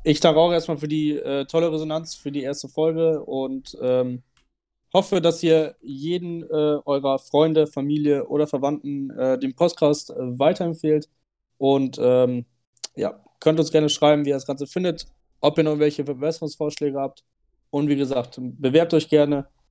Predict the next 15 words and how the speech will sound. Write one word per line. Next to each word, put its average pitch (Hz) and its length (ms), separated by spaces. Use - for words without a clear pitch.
dass 131 200
ihr 127 260
das 123 220
nächste 139 260
Mal 127 160
vielleicht 120 260
dabei 135 240
seid 135 280
oder 127 380
in 113 80
den 117 120
nächsten 131 280
Folgen. 123 500
Und, 123 440
ähm, 117 360